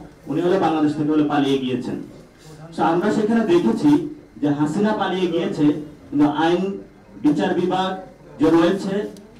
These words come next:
bureaucracy রয়েছে, বিভিন্ন সংস্থা রয়েছে, সেখানে কিন্তু ফ্যাসিস্ট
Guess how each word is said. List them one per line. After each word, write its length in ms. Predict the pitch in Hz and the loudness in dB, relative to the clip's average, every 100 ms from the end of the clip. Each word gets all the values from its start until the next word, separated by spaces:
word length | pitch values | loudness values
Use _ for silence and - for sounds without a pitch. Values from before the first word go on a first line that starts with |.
| - | -8
bureaucracy 580 | - 165 180 190 196 208 | 0 2 2 0 -2 0
রয়েছে, 400 | 202 202 202 208 202 202 - - - | 0 0 -2 -2 -4 -6 -10 -8 2
বিভিন্ন 320 | 294 175 185 | 4 4 2
সংস্থা 440 | 330 349 170 196 | 0 0 0 0
রয়েছে, 320 | 202 202 208 | 2 2 2
সেখানে 380 | 208 170 170 190 | 0 -2 -4 -6
কিন্তু 240 | 190 190 196 | -6 -2 0
ফ্যাসিস্ট 420 | 160 160 - - | 0 -2 -4 -6